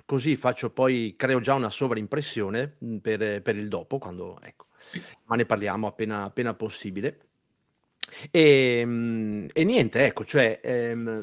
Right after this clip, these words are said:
Speaker 1: mhmm, per cui alla fin fine non mi ricordo più cosa stavamo parlando, ma non è un problema.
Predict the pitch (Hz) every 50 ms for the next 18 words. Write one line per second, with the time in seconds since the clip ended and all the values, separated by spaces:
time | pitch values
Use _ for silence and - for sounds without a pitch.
0 | - - - - - - - - - 160 135 123 - _ _ _ _ - 156 135
1 | - 233 233 160 135 139 139 - 196 196 147 - - 180 196 214 226 247 240 190
2 | 151 147 156 147 131 - 170 156 - - 175 151 - 135 135 - - 170 180 165
3 | 208 233 214 160 196 240 226 190 143 120 107 - 107 95 - 85 95